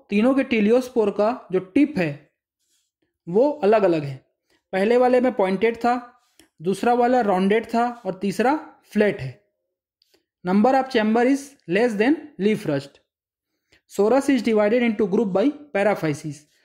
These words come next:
So, ये जो स्ट्रक्चर दिखाई दे रहा है, ये paraphysis है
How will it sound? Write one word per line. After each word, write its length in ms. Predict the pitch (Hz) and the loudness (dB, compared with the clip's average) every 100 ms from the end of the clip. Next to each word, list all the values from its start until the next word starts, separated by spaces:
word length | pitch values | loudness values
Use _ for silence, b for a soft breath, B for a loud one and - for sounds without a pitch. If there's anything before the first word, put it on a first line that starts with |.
| _ _ 220 | _ _ -2
So, 260 | 269 269 185 | -2 -2 -2
ये 120 | 208 | 0
जो 140 | 220 | 0
स्ट्रक्चर 380 | 202 196 185 240 | 0 -2 0 0
दिखाई 300 | 240 - 220 | 0 0 0
दे 160 | 208 220 | 2 2
रहा 100 | 202 | 2
है, 340 | 208 302 _ _ _ _ _ _ _ _ _ _ _ _ _ _ _ | 0 -4 _ _ _ _ _ _ _ _ _ _ _ _ _ _ _
ये 200 | 190 226 208 | 0 0 2
paraphysis 600 | 202 233 226 214 226 247 | 2 2 -2 0 -2 0
है 360 | 285 - _ | -2 -6 _